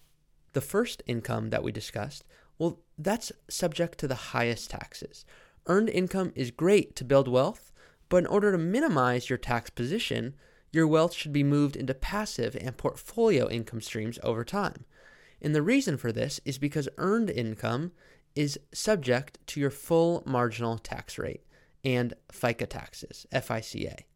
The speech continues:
There's a few ways to reduce the tax exposure, such as running earned income through an S corp,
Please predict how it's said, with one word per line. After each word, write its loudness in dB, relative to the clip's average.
There's 2
a 0
few 0
ways 2
to -4
reduce 0
the -14
tax -6
exposure, -6
such -4
as -4
running 0
earned 0
income -4
through 0
an -4
S -8
corp, -2